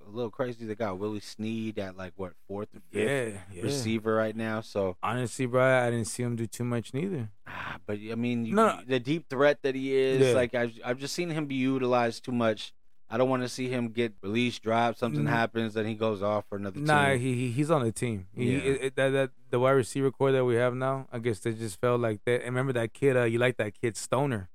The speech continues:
Speaker 1: Yeah.
Speaker 2: Sixteen?
Speaker 1: Yeah.
Speaker 2: I think that kid might make his, sneak his little way into that last receiver spot
Speaker 1: You
Speaker 2: during the
Speaker 1: think
Speaker 2: year,
Speaker 1: so,
Speaker 2: bro.
Speaker 1: huh?
Speaker 2: I think so, yeah. 'Cause, um, they brought him back in the practice squad. They released him, right? But they,
Speaker 1: Yeah.
Speaker 2: then they signed him.
Speaker 1: They,
Speaker 2: again to
Speaker 1: they
Speaker 2: the
Speaker 1: got
Speaker 2: squad.
Speaker 1: rid of a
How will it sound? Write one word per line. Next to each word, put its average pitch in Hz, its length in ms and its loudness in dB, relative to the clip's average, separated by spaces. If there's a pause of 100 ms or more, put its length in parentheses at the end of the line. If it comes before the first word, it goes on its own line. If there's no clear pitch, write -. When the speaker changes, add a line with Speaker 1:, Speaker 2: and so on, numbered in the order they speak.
(260)
Speaker 1:
Yeah. 113 220 0
Speaker 2:
Sixteen? 139 560 0
Speaker 1:
Yeah. 101 240 -2 (220)
Speaker 2:
I 117 60 -2
think 139 240 0
that 135 180 2
kid 143 160 4
might 127 160 4
make 127 200 2
his, 120 200 2
sneak 123 260 -2
his 117 160 0
little 117 180 2
way 117 220 4
into 113 240 -2
that 107 160 2
last 113 300 -2
receiver 113 320 -4
spot 107 320 -4
Speaker 1:
You 104 100 -4
Speaker 2:
during 107 80 -2
the 104 60 -4
Speaker 1:
think 104 120 4 (100)
Speaker 2:
year, 95 60 -6
Speaker 1:
so, 120 120 0
Speaker 2:
bro. 120 240 4
Speaker 1:
huh? 113 80 2
Speaker 2:
I - 20 0
think 107 180 0
so, 110 260 0
yeah. 107 240 0
'Cause, 131 260 2
um, 123 260 2
they 120 80 2
brought 131 220 4
him 127 80 0
back 123 160 2
in 123 80 -4
the 110 60 -4
practice 120 340 -2
squad. 147 220 6
They 127 100 4
released 120 360 0
him, 147 160 0
right? 147 220 2
But 117 120 -2
they, 113 200 0
Speaker 1:
Yeah. 110 60 0
Speaker 2:
then 98 140 -6
they 92 80 -6
signed 110 340 -2
him. 117 160 -4 (320)
Speaker 1:
They, 104 80 -2
Speaker 2:
again 107 240 0
to 110 100 -6
Speaker 1:
they 104 60 -2
Speaker 2:
the 92 60 -6
Speaker 1:
got 123 100 2
Speaker 2:
squad. 127 200 2
Speaker 1:
rid 127 80 2
of 120 200 -2
a 113 160 0